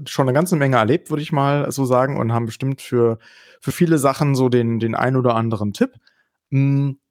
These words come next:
ich find's auch immer ganz interessant, wenn man sich ja mit, äh, zukünftigen Brautpaaren, äh, unterhält und dann so ganz viele, ähm, Punkte hat, wo die sagen, „Ja, nee, oh, das haben wir gar nicht, da haben wir noch gar keine Gedanken dran gemacht“, oder „Ja, stimmt, gute Idee.“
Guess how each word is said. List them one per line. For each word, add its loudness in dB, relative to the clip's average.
ich -6
find's 0
auch 0
immer 2
ganz 0
interessant, -2
wenn 0
man 0
sich -6
ja 0
mit, -4
äh, -6
zukünftigen -2
Brautpaaren, 0
äh, -4
unterhält 2
und -4
dann 2
so -2
ganz 0
viele, 2
ähm, -6
Punkte -2
hat, -2
wo -2
die -2
sagen, 0
„Ja, 0
nee, 0
oh, -6
das -6
haben -2
wir 0
gar -2
nicht, -4
da -4
haben 2
wir 2
noch -4
gar 0
keine -2
Gedanken 0
dran 0
gemacht“, 0
oder 0
„Ja, 0
stimmt, -6
gute -2
Idee.“ 0